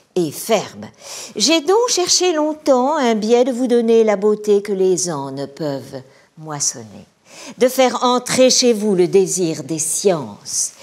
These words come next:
de vous insinuer les belles connaissances. Et la pensée, enfin, où mes vœux ont souscrit, c'est d'attacher à vous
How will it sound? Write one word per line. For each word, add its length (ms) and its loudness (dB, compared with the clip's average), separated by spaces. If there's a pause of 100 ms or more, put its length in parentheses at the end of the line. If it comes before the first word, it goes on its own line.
(300)
de 100 2
vous 320 0
insinuer 1120 2
les 180 -4
belles 360 2
connaissances. 1040 -4 (360)
Et 300 4
la 200 2
pensée, 560 0 (180)
enfin, 680 2
où 120 -2
mes 260 -2
vœux 400 0
ont 120 -4
souscrit, 800 -2 (320)
c'est 240 -6
d'attacher 500 0
à 200 2
vous 340 -4